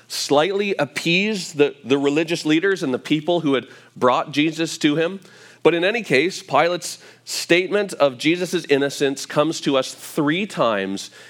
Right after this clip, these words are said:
in these three verses. He, he reiterates again and again quite clearly, and Luke recounts these layering of statements of innocence. This is Pilate's verdict. Jesus is not guilty. And this doesn't surprise us,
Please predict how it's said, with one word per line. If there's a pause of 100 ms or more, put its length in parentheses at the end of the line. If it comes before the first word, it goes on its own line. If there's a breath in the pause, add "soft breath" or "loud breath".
in
these
three
verses.
He,
he
reiterates
again (280 loud breath)
and
again
quite
clearly,
and
Luke
recounts
these
layering
of (460 loud breath)
statements
of
innocence. (480 soft breath)
This
is
Pilate's (200)
verdict.
Jesus
is (100)
not (480 loud breath)
guilty.
And
this
doesn't
surprise
us,